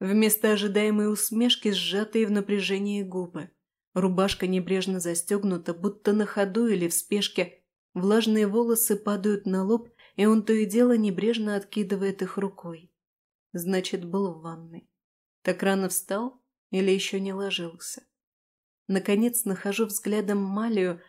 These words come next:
которая делает робкий шаг ближе и немного наклоняется ко мне. В глазах вина и тревога.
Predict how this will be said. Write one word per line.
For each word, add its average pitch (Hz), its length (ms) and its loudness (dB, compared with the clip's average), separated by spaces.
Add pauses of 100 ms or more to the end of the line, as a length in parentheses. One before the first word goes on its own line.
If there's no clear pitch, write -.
(140)
которая 240 380 4
делает 240 400 4
робкий 247 320 0
шаг 214 360 -2
ближе 247 420 2 (200)
и 247 100 6
немного 233 400 6
наклоняется 214 800 -2
ко 196 180 -4
мне. 175 380 -8 (540)
В 180 140 -4
глазах 185 540 -2
вина 185 400 -4
и 170 40 -10
тревога. 175 640 -10